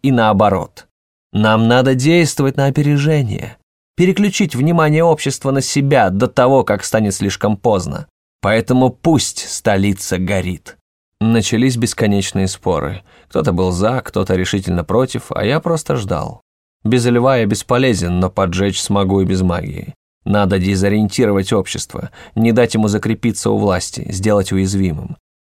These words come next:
И если люди будут убегать в панике, никакие кордоны их не удержат. И у меня тоже есть список домов, на которых не мешало бы оставить завитушку и начать именно с них. «Принято»,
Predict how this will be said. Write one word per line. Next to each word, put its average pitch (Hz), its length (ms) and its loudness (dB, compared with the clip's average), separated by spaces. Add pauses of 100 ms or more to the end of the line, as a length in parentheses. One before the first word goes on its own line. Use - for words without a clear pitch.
(160)
И 95 120 0
если 117 340 0
люди 120 240 2
будут 107 320 0
убегать 98 360 0
в - 80 -16
панике, 117 440 0
никакие 107 460 0
кордоны 113 540 0
их 107 140 -4
не 110 120 2
удержат. 107 640 -4 (300)
И 107 80 -2
у 101 80 2
меня 107 240 2
тоже 107 300 0
есть 92 160 -2
список 92 380 -4
домов, 95 460 -2 (360)
на 143 120 0
которых 110 480 -2
не 107 80 2
мешало 123 380 0
бы 98 160 0
оставить 95 420 -2
завитушку 92 880 -4
и 98 80 -2
начать 98 560 0
именно 101 340 0
с - 160 -10
них. - 360 -10 (540)
«Принято», 104 680 0